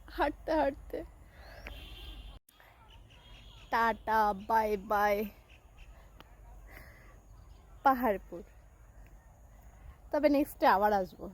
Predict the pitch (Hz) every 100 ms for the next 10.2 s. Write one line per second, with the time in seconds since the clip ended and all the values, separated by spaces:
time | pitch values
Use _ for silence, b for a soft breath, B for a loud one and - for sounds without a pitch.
0 | - 240 - 208 - - - - b b
1 | - 262 277 294 330 262 269 262 277 320
2 | 269 277 277 247 240 254 254 220 185 -
3 | - 240 254 214 208 - 226 226 320 -
4 | - - 226 214 220 220 233 214 202 214
5 | - 196 185 180 320 - B B B B
6 | B - - 233 240 233 233 233 220 -
7 | 196 208 240 254 240 - - 240 - 233
8 | 233 247 226 220 202 208 202 202 190 196
9 | 202 196 185 196 - - 185 190 208 196
10 | 196 -